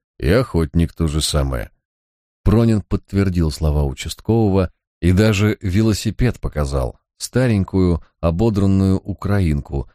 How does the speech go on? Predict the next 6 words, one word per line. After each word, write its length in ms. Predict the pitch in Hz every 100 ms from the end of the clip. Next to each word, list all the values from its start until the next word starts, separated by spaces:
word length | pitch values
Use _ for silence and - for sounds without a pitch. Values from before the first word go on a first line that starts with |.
| _
с 60 | -
разноцветными 800 | 73 78 82 - 78 69 78 82
шинами — 500 | 85 - 67 60 53 _ _ -
одной 380 | 78 92 101
черной, 680 | 87 - 123 131 85 73 64 - -
другой, 540 | 85 90 113 123 104